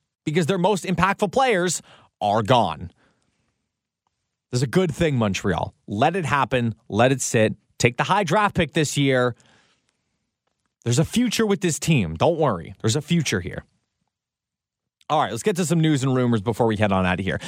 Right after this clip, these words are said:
Last night, Ryan Getzlaf cemented himself into the Anaheim Ducks record books forever. He had an assist against the Montreal Canadiens, who, by the way, lost last night four two to the Ducks. Or, sorry, on Sunday. Getzlaf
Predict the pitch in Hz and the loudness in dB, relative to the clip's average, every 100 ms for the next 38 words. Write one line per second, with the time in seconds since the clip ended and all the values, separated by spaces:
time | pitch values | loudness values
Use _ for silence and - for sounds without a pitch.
0 | - - - 214 226 202 214 226 214 _ | -12 -8 -2 0 0 0 0 0 -4 _
1 | - 151 196 180 185 - 190 185 180 - | -2 0 2 2 0 0 0 0 -2 -10
2 | _ _ _ _ - 156 170 185 180 170 | _ _ _ _ -6 -2 0 2 0 0
3 | - 156 147 - - _ _ 139 139 131 | 0 2 0 -4 -20 _ _ -2 0 2
4 | 131 139 156 151 156 156 139 127 127 - | 2 2 2 2 2 0 2 2 0 -2
5 | 117 120 123 107 117 104 - 110 104 92 | 0 0 2 0 0 -2 -2 2 2 0
6 | 90 107 104 - - 170 - 127 143 - | 0 2 2 0 0 0 0 0 0 0
7 | 127 135 139 127 131 131 110 104 104 117 | -2 0 0 0 0 2 0 -2 0 2
8 | 123 120 120 107 101 - - 98 110 120 | 2 2 2 0 -2 -6 -8 0 2 2
9 | 127 123 120 127 117 127 120 135 127 123 | 2 0 2 -2 0 0 0 0 0 2
10 | 120 101 - - - - - - 131 117 | 2 0 -4 -8 -18 -20 -20 -6 -2 2
11 | 143 117 - 185 147 101 107 - - - | 2 0 2 2 2 0 -2 -8 -20 -20
12 | _ 107 151 160 170 156 | _ 0 2 2 0 0